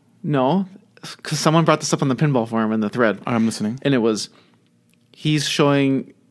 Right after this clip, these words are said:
Speaker 1: what he did, like, it's the whole lore or the way to put them back,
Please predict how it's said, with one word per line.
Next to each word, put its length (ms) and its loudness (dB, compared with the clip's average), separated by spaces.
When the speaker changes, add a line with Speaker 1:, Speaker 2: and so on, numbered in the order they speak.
Speaker 1:
what 160 -2
he 100 -6
did, 340 -4
like, 260 -4
it's 220 -8
the 280 0
whole 480 0
lore 600 2
or 380 0
the 240 -4
way 500 0
to 80 -10
put 200 -6
them 160 0
back, 380 2